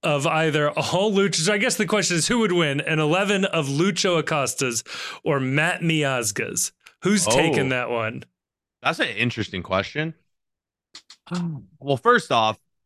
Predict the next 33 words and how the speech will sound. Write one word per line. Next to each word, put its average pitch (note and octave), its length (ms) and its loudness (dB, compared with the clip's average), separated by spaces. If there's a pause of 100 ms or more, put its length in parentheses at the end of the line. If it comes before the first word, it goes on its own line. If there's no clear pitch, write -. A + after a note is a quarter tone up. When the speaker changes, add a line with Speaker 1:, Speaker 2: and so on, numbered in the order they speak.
(100)
Speaker 2:
we C#3 140 2
need D#3+ 120 2
to C3+ 80 2
talk C3 280 4
to B2 60 -6
<laughs> B2 80 -4
E A#2+ 100 2
A A#2 180 2
because F#2+ 280 -6
Lucho's G2 800 0
rating F#2+ 580 2
in F2 100 -4
F G#2 160 2
C G2+ 180 -4
twenty-four F#2 640 -2
is E2+ 40 0
Speaker 1:
Ugh. F#2+ 340 -2
Speaker 2:
abysmal, F#2+ 460 0
man. E2 400 -4
I A2+ 100 0
don't, B2+ 220 0
I B2+ 60 4
don't D3 100 6
Speaker 1:
Yes. C#3+ 80 0
Speaker 2:
think D3 180 0
they C#3 100 2
actually, A2+ 440 0
like, G2 200 -2
watch. F#2+ 460 2
I G#2+ 60 0
don't G#2+ 160 -2
think G2+ 200 -6
they F#2+ 380 0